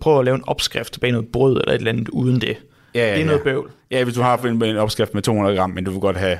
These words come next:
Speaker 1: Ja, du
Speaker 2: den
Speaker 1: skal
Speaker 2: til
Speaker 1: opskalere og sådan ting.
Speaker 2: Ja, præcis, til tre mennesker eller
Speaker 1: Ja,
Speaker 2: til fire
Speaker 1: ja,
Speaker 2: mennesker.
Speaker 1: ja.
Speaker 2: Yes, yes.
Speaker 1: Pengeøkonomi, renter, skat og så videre. Altså, det er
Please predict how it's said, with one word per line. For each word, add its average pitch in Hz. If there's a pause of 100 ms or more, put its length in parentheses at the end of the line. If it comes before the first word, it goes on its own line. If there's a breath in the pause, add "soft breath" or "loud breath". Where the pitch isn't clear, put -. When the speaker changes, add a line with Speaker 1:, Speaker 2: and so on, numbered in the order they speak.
(200)
Speaker 1:
Ja, 185
du 202
Speaker 2:
den 151
Speaker 1:
skal 127
Speaker 2:
til 107
Speaker 1:
opskalere 127
og 120
sådan 117
ting. 113
Speaker 2:
Ja, 104
præcis, 95
til 98
tre 110
mennesker 90
eller 87
Speaker 1:
Ja, 143
Speaker 2:
til 147
fire 117
Speaker 1:
ja, 110
Speaker 2:
mennesker. 107
Speaker 1:
ja. 120
Speaker 2:
Yes, 135
yes. -
Speaker 1:
Pengeøkonomi, 127
renter, 117
skat 117
og -
så -
videre. 113
Altså, -
det 135
er 123